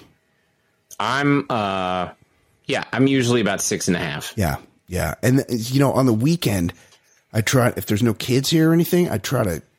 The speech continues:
Speaker 2: sleep in and, uh, whatever, I just can't, you know, I rarely make it past seven o'clock in the morning. Wait, Michael Jordan got
Speaker 1: Yeah.
Speaker 2: divorced again? This is an ad. I'm not gonna click it, am I?
Speaker 1: Wait a second.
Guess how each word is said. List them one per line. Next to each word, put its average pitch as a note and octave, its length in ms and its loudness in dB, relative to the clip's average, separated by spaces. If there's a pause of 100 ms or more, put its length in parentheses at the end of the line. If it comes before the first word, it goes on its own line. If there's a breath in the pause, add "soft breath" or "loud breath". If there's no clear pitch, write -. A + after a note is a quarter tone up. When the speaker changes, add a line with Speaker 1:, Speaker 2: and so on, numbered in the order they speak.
(280)
Speaker 2:
sleep - 480 -2
in A2 360 2
and, G#2+ 180 -4 (160)
uh, G2 100 -2 (160)
whatever, B2+ 800 0
I G#2+ 60 2
just G#2 200 -2
can't, B2+ 280 0 (180)
you G2+ 120 -6
know, A2+ 200 2
I G2 180 -2 (360)
rarely B2+ 480 4
make G#2+ 220 0
it - 80 -8
past - 320 -2
seven E2+ 200 -2
o'clock D2+ 440 -8 (560)
in E2 100 -10
the D2+ 60 -8
morning. D#2+ 260 -8 (260 loud breath)
Wait, - 200 0
Michael B3 280 -2
Jordan G3+ 320 2
got A3 140 2
Speaker 1:
Yeah. C3 180 0
Speaker 2:
divorced D3+ 360 2
again? D4+ 340 2 (240)
This A3 140 -4
is E3+ 100 0
an C3+ 100 2
ad. A#2 480 0 (160)
I'm G3+ 160 2
not F#3+ 140 2
gonna C3 160 0
click - 280 -2
it, E2+ 140 -4
am G#2 160 0
I? A#2+ 160 2 (880)
Speaker 1:
Wait F#3+ 280 2
a D3+ 80 0
second. F2+ 360 -4